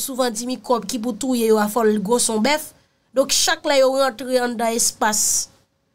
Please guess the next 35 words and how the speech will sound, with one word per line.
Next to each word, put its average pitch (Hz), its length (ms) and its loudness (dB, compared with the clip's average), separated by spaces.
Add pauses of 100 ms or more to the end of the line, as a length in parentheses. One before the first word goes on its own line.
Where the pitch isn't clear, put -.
(120)
sal 254 480 0
la, 302 120 -2 (240)
yo 285 220 2
pipi 294 380 -2
epi 262 260 -2 (500)
vye 294 240 2
bakteri 269 720 -2 (340)
en 311 160 0
yo 269 180 4
ranmase 294 540 -2
l, 269 100 -4
epi 262 160 -10
ou 269 100 -4
menm 262 200 2
w 254 60 0
ap 220 140 -6
defann 262 360 0
yon 220 100 -10
ti 254 180 -6
kòb 302 220 0 (300)
epi 226 160 -6
sa 254 160 2
w 233 60 -6
tande 254 260 2
a, 233 120 2
w 262 60 4
al 294 140 0
ouvè 285 200 0
bagay 262 240 0
la 247 140 2
ba 262 180 2
yo, 285 120 6
e 254 60 6
yo 254 120 4
frekan 311 460 0